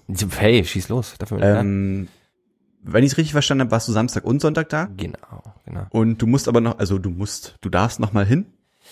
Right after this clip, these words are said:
Speaker 1: Äh, ich kann tatsächlich noch mal hin, das ist so ein bisschen im Preis inbegriffen, allerdings das Griffmaterial, das kauft man sich dann selber,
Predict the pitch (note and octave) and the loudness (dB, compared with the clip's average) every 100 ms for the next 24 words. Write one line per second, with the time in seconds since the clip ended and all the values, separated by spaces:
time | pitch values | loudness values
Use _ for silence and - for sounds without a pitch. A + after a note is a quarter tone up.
0 | - _ - A#2 A#2 A#2 A2+ - B2 C#3+ | -20 _ 4 6 8 6 0 -2 0 2
1 | B2+ C3 C3 A#2+ B2 D3+ B2+ B2+ A#2 B2+ | 2 2 4 4 4 4 2 0 -4 -2
2 | B2 B2 A2+ - G#2+ G#2 B2 A2 A#2 A#2 | 0 0 -2 0 -2 0 -2 -2 -2 0
3 | A2 - G2+ F#2+ G2+ - F2+ G#2 A2+ A2 | -2 0 0 0 -2 -4 -6 -2 0 0
4 | G2+ G2+ F2+ F2+ - E2+ F2+ - E2 D#2+ | 0 4 4 4 -2 -4 -4 -6 -10 -8
5 | E2 E2 | -6 -6